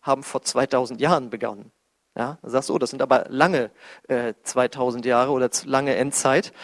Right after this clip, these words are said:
Ja, freu dich, du gehörst zu denen, die noch auf die Welt gekommen sind und jetzt auch, wenn du an Jesus glaubst, äh, zu ihm gehören. Ähm, und das war auch damals schon eine Frage, die gestellt wurde, „Wo bleibt Jesus denn jetzt?“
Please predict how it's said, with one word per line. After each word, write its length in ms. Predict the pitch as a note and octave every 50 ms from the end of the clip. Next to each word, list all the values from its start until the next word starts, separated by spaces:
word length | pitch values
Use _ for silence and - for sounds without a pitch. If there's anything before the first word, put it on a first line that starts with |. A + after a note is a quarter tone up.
| - - - - - - - _
Ja, 160 | - F3 D3 C3
freu 320 | - - - F3 G3 G3
dich, 380 | F3 C#3 D#3+ G3 - - - - _ _
du 120 | F3 F3
gehörst 260 | E3+ E3 E3 F3 -
zu 80 | - F3
denen, 220 | - D#3+ E3+ F3
die 100 | E3 E3
noch 140 | D#3 D3+ C#3+
auf 80 | - -
die 140 | D3+ C3
Welt 220 | C#3+ E3+ G3 G3 -
gekommen 400 | - C#3 - D#3 D3+ C#3+ C#3+ C#3+
sind 300 | - C#3 C#3 D#3+ F#3 -
und 140 | - C#3 C3+
jetzt 180 | D3 C#3 -
auch, 200 | - C3+ C#3+ C#3+ - -
wenn 140 | C#3+ C3+ C3+
du 80 | C#3 A#2+
an 100 | B2 C3
Jesus 340 | A#2+ C#3 B2+ C3+ C3+ -
glaubst, 540 | - D3 D3 C#3 B2+ D#3 - - - - - - - - - - -
äh, 500 | - D#3 C#3 C3 C3 A#2+ - - - E2+ -
zu 200 | - - A3 -
ihm 200 | G3 F3+ D3+ B2+
gehören. 580 | C3 A#2+ A#2+ C3 B2 A#2+ A2 A#2 A#2+ D#3 G#3 - _ _ _ - - - - - - -
Ähm, 380 | - D#3 D3+ D3+ C#3+ C#3+ D3 - _ _ _ _ _ _ _ _ _ _ _ _
und 120 | - - C#3+
das 120 | C#3+ - -
war 80 | C#3+
auch 100 | G#2+ -
damals 360 | - F3 F3+ G3 G#3 F#3+ -
schon 100 | - F#3+
eine 180 | - C#3 D3+ D3+
Frage, 340 | - - - E3 E3 E3 F3
die 100 | E3+ D3+
gestellt 420 | D#3 - - - F3+ F#3+ F#3+ -
wurde, 300 | D3 C3+ B2 A#2 A#2 A2+
„Wo 120 | C3+ D3+ D3
bleibt 340 | - D#3+ E3 F#3 A3 - -
Jesus 420 | C3+ C3+ C3+ C3 A2 A#2 - -
denn 180 | - B2+ B2 B2
jetzt?“ 480 | A2+ A#2+ - - - - - - -